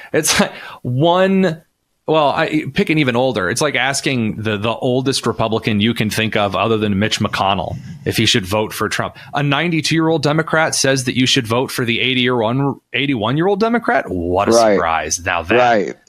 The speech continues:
Speaker 1: that's reporting. <laughs> This last one, though, th-, the rest of these were sent to us. These one, this is one that we sent each other.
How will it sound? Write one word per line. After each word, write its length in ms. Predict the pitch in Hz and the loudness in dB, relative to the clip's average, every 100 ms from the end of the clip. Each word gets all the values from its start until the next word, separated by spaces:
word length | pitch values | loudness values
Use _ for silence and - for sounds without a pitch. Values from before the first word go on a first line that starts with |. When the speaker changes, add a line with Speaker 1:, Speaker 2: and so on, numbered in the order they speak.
| _ | _
Speaker 1:
that's 400 | 101 135 131 - | -4 -2 -2 -2
reporting. 540 | 113 - 113 104 123 - | -4 -2 -2 0 0 0
<laughs> 500 | - - - - - | 0 -2 -2 -4 -4
This 160 | 139 - | -2 2
last 420 | 147 165 175 - | 2 2 2 0
one, 200 | 117 101 | 0 0
though, 240 | 90 82 - - - - _ 151 | 0 -2 -6 -20 -20 -20 _ -10
th-, 120 | - | -4
the 100 | 135 | 0
rest 240 | 143 180 180 | 2 2 2
of 140 | 190 | 0
these 200 | 175 151 | 2 2
were 140 | 131 127 | 2 0
sent 320 | - 104 - | 0 -2 -2
to 160 | 110 82 | -2 0
us. 300 | - - - | 0 -2 -4
These 480 | 104 113 170 196 170 | -4 2 4 4 2
one, 360 | 165 147 131 | 2 2 2
this 180 | 139 143 | 2 2
is 160 | 202 156 | 2 2
one 240 | 143 135 | 2 2
that 160 | 120 104 | 0 2
we 140 | 156 | 2
sent 260 | - 180 151 | 2 0 0
each 240 | 107 - | 0 0
other. 280 | 113 - | 0 -2